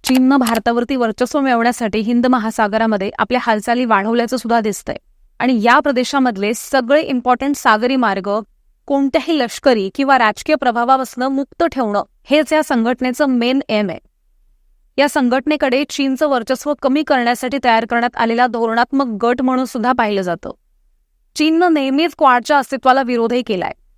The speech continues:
आणि ही संघटना म्हणजे अमेरिकेनं केलेल्या कुरापतींचाच एक भाग आहे असा आरोप सुद्धा केला.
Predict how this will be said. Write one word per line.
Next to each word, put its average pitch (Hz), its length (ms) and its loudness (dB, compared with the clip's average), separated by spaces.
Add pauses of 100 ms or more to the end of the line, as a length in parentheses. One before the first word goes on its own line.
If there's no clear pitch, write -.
(340)
आणि 240 120 2
ही 294 120 2
संघटना 254 560 2
म्हणजे 233 240 0
अमेरिकेनं 269 560 2
केलेल्या 254 320 2 (100)
कुरापतींचाच 254 680 2
एक 247 140 0
भाग 220 320 -2
आहे 196 160 -2 (320)
असा 247 200 -6
आरोप 233 360 0
सुद्धा 226 340 -4
केला. 202 180 -6